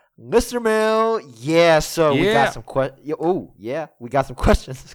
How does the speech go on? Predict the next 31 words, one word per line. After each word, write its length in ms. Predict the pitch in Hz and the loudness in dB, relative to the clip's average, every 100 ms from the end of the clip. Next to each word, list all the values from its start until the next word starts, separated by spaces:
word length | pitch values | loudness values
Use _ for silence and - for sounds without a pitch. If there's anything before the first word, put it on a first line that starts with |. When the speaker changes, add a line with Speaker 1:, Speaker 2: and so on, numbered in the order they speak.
| - | -16
Speaker 1:
coming 240 | 160 120 | -14 -12
your 120 | 120 | -12
way. 280 | 113 120 117 _ _ _ _ _ | -8 -8 -8 _ _ _ _ _
I'm 100 | 117 | -10
gonna 460 | 123 123 113 113 110 _ | -8 -8 -6 -6 -8 _
start 260 | - - 113 | -10 -2 -2
up 100 | 110 | -2
with 140 | 107 | -8
one. 600 | 95 98 110 107 104 101 - _ _ | -8 -6 -4 -4 -8 -14 -20 _ _
I 60 | 104 | -6
know 180 | 113 110 | -4 -2
Daryl 220 | 110 110 | 0 0
will 80 | 101 | -2
like 160 | 98 | -6
this 220 | 101 92 98 | -8 -12 -10
one. 280 | 101 95 _ _ _ _ _ | -10 -12 _ _ _ _ _
It's 120 | - - | -18 -12
from 140 | 117 | -12
his 120 | 107 | -8
wife, 440 | 113 123 117 - _ _ _ | 0 0 0 -10 _ _ _
so 140 | - | -12
shout 200 | 92 117 107 | -6 -4 -4
out 60 | |
to 80 | 107 | -6
Beckzilla. 540 | 92 98 110 120 117 - _ _ _ _ - | -12 -12 -6 -4 -4 -8 _ _ _ _ -8
I'm 80 | 139 | -4
gonna 100 | 135 | -4
ask 340 | 113 113 - | -2 -4 -6
you, 80 | 110 | -14
Daryl. 340 | 95 92 90 - _ _ _ _ _ _ _ _ | -12 -12 -14 -20 _ _ _ _ _ _ _ _
So, 340 | - 117 95 | -4 -4 -4